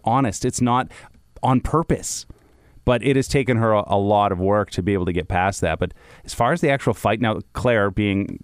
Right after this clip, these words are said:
Claire, she will hide something of Reese's and then not tell anybody where she's hid it. I mean, she'll go six months and then it'll just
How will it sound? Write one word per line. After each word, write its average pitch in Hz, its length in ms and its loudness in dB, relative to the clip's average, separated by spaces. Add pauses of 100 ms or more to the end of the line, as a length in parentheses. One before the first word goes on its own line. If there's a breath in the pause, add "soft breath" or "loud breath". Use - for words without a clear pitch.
Claire, 98 380 -2 (220 soft breath)
she 135 300 0
will 110 340 2 (200 soft breath)
hide 101 420 -2
something 127 340 0
of 117 120 -2
Reese's 143 540 -2 (560)
and 98 140 0
then 98 140 2
not 95 200 -2
tell 92 220 -4
anybody 110 320 0
where 101 140 -2
she's - 240 -6
hid 92 160 -2
it. 117 160 -2
I - 60 -6
mean, 98 80 -2
she'll 143 180 -2
go 120 120 -2
six - 320 -6
months 85 380 -4
and 87 180 -4
then 90 60 -2
it'll 82 200 -4
just 80 280 -6